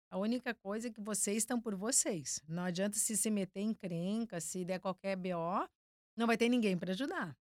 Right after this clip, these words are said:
né? Não vai ter eu, não vai ter família, não... você tem que se ajudar entre os amigos, né?" Então, nesse ponto, eu sempre achei assim que, hum, é, foi a sorte que o <coughs> rapaz veio antes, né? Por,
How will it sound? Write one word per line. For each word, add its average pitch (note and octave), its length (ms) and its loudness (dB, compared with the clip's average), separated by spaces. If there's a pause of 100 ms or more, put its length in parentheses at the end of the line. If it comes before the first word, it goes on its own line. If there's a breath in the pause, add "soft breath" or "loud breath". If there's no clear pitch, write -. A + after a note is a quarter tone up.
(120)
né? F#3 140 0
Não F#3 120 0
vai F3 100 -4
ter F3+ 200 -4
eu, G#3+ 300 2
não F#3 80 0
vai E3+ 80 -2
ter E3+ 100 -4
família, F#3 680 0
não... E3+ 320 -2
você F3 340 -2
tem G#3+ 260 -2
que - 100 -4
se - 160 0
ajudar G3+ 400 0
entre F#3+ 220 -2
os G3 100 -2
amigos, A#3+ 480 -4
né?" E3+ 200 -4 (1400)
Então, G#3 300 0
nesse A#3+ 380 0 (160)
ponto, G#3 580 -4 (340)
eu G3+ 100 0
sempre A#3 340 0
achei A#3+ 200 0
assim A#3+ 300 2
que, G3+ 420 0
hum, E3+ 300 -2 (420)
é, F3+ 600 0 (360)
foi A3+ 180 0
a A3 80 2
sorte C4 580 4
que D4 120 6
o C#4 260 2
<coughs> - 20 2
rapaz B3 460 4
veio C4+ 220 6
antes, D#3+ 360 0 (100)
né? F#3 180 0
Por, F#3 200 -4